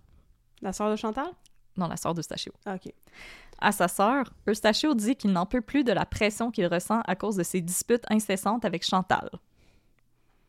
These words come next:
Speaker 2: Je pense qu'il y a comme un, un
Speaker 1: Wow.
Speaker 2: Je pense que le, le, le point à corriger, c'est plus ton attitude. Ah,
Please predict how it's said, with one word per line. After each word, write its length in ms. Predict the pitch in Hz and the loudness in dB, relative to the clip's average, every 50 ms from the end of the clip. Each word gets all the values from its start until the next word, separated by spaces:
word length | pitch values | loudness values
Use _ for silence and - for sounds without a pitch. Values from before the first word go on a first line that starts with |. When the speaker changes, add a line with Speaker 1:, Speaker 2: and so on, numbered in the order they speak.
| _ _ _ _ _ _ _ _ _ _ _ _ _ _ _ _ _ - - | _ _ _ _ _ _ _ _ _ _ _ _ _ _ _ _ _ -20 -12
Speaker 2:
Je 60 | - | -6
pense 240 | - 233 247 - - | -4 -4 -4 -4 -4
qu'il 220 | - 220 190 180 | -4 -4 -4 -4
y 80 | 185 196 | -4 -6
a 40 | 190 | -6
comme 240 | - 202 196 208 | -6 -4 -4 -4
un, 260 | 202 190 185 - - - - - | -4 -4 -6 -8 -10 -12 -12 -10
un 160 | 175 170 185 - _ _ _ _ _ - | -10 -10 -10 -12 _ _ _ _ _ -18
Speaker 1:
Wow. 360 | 220 233 254 269 269 233 214 190 _ _ _ _ _ | -14 -14 -12 -12 -12 -14 -14 -16 _ _ _ _ _
Speaker 2:
Je 120 | - - - | -20 -10 -4
pense 180 | - 254 294 - | -2 -2 -2 -2
que 80 | - 285 | -2 -2
le, 480 | 247 233 214 196 185 190 190 185 185 | 0 2 2 2 4 4 2 2 2
le, 60 | 196 | 2
le 100 | 190 180 185 _ _ _ - - | 2 0 -2 _ _ _ -18 -12
point 340 | - 202 196 208 226 262 269 240 202 190 | -6 -4 0 0 0 0 0 0 0 -2
à 40 | 190 | -2
corriger, 400 | - - 185 190 190 180 226 269 | -4 -4 -2 -2 0 2 0 0
c'est 120 | - - - | 0 -2 -6
plus 180 | - 285 - | -6 -6 -4
ton 360 | - - 226 202 190 185 190 202 | -2 0 2 2 2 2 0 0
attitude. 880 | 208 208 208 - - - - - - 247 247 247 233 202 190 185 185 - - | -2 -4 -6 -12 -20 -18 -18 -10 -6 -4 -2 -2 -4 -6 -8 -10 -6 -2 2
Ah, 100 | 311 | 4